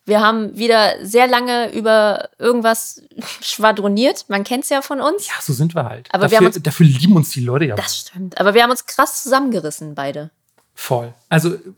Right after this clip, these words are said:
Speaker 2: äh, Melissa sich ein bisschen mehr, glaub ich. Ich
Speaker 1: Ja,
Speaker 2: tu-,
Speaker 1: absolut.
Speaker 2: ich tu mich, äh, sehr schwer, ähm, auf geschichtliche Details zu verzichten. <laughs> Es ist aber auch so schön. Ey, ganz ehrlich, ich weiß, manche von euch da draußen sind auch Geschichtsfans. Und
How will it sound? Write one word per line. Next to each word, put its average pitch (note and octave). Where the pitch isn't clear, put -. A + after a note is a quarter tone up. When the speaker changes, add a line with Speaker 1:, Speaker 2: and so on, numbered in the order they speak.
Speaker 2:
äh, G3
Melissa F#3+
sich F#3+
ein F3
bisschen F#3
mehr, F3
glaub G#3
ich. -
Ich -
Speaker 1:
Ja, F3+
Speaker 2:
tu-, -
Speaker 1:
absolut. G3+
Speaker 2:
ich -
tu -
mich, F3+
äh, E3+
sehr E3+
schwer, G3
ähm, F3+
auf E3+
geschichtliche F3
Details D#3+
zu F#3
verzichten. E3
<laughs> E3
Es A4
ist -
aber B3
auch A#3+
so -
schön. B3
Ey, F#3
ganz F#3+
ehrlich, G3+
ich -
weiß, E3
manche E3
von -
euch F3+
da E3
draußen E3+
sind E3+
auch D#3+
Geschichtsfans. -
Und D3+